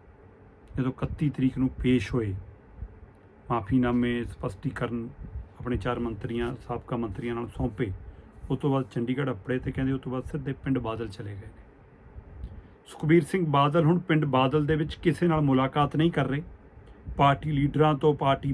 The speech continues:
ਵਰਕਰਾਂ ਤੋਂ, ਆਪਣੇ ਸਲਾਹਕਾਰਾਂ ਤੋਂ ਕਹਿੰਦੇ ਦੂਰੀ ਬਣਾ ਲਈ ਆ। ਜਿਸ ਦਿਨ ਇਕੱਤੀ ਤਰੀਕ ਨੂੰ, ਇਕੱਤੀ ਅਗਸਤ ਨੂੰ ਦਰਬਾਰ ਸਾਹਿਬ ਗਏ ਵੀ ਸੀ, ਅਕਾਲ ਤਖਤ ਸਾਹਿਬ ਦੇ ਉੱਤੇ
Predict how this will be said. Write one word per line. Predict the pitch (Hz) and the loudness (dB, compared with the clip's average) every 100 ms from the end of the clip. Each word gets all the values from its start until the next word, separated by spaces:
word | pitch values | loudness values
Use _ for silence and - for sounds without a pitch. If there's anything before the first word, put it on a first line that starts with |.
| 135 | 0
ਵਰਕਰਾਂ | 147 - 160 147 | -2 0 2 2
ਤੋਂ, | 131 147 151 165 - - - | 2 2 2 -2 -10 -6 -4
ਆਪਣੇ | 143 147 123 | 2 2 2
ਸਲਾਹਕਾਰਾਂ | - 165 165 160 143 | 2 2 4 2 0
ਤੋਂ | 135 151 | 0 -2
ਕਹਿੰਦੇ | 151 143 113 | 0 0 2
ਦੂਰੀ | 131 165 | 4 6
ਬਣਾ | 151 143 135 | 6 6 8
ਲਈ | 135 143 | 6 4
ਆ। | 147 - - - - - - - - - - - - - - - | 2 -6 -18 -20 -20 -18 -18 -20 -20 -20 -20 -20 -20 -20 -20 0
ਜਿਸ | 135 139 160 | 4 4 8
ਦਿਨ | 175 170 170 - - - - - - - - - | 8 8 2 -8 -20 -20 -20 -20 -20 -18 -18 -6
ਇਕੱਤੀ | - 143 - 175 170 - | -2 -2 2 0 0 2
ਤਰੀਕ | 160 156 170 | 2 2 2
ਨੂੰ, | 165 | 2
ਇਕੱਤੀ | 160 - 160 | 2 0 2
ਅਗਸਤ | 147 147 180 | 4 2 2
ਨੂੰ | 165 | 0
ਦਰਬਾਰ | 135 131 139 | 2 4 2
ਸਾਹਿਬ | - 165 131 | 2 -4 0
ਗਏ | 127 156 | 2 4
ਵੀ | 156 | 2
ਸੀ, | 139 147 | 0 -2
ਅਕਾਲ | 139 131 | 0 0
ਤਖਤ | 156 - | -2 -4
ਸਾਹਿਬ | 160 156 | 0 0
ਦੇ | 156 | 0
ਉੱਤੇ | 151 - 156 | -4 0 0